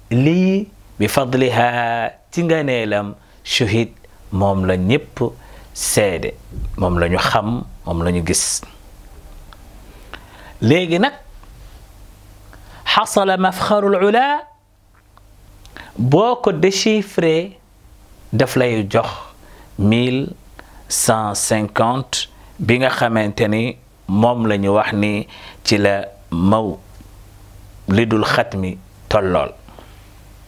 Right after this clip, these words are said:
Mawlidul Xatmi dafa am benn waliyu bu mag bu ñuy wax al-aalimu al-allaama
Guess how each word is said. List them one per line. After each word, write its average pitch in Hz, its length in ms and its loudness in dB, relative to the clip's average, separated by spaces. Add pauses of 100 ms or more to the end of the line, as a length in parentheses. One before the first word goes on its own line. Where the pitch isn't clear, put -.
(1600)
Mawlidul 226 460 4
Xatmi 233 420 0 (1900)
dafa 143 280 4
am 220 320 -2 (1080)
benn 190 460 2 (280)
waliyu 170 540 2
bu 147 180 0
mag 185 180 0 (1500)
bu 104 140 2
ñuy 131 180 0
wax 151 240 2 (1160)
al-aalimu 143 640 0
al-allaama 135 600 0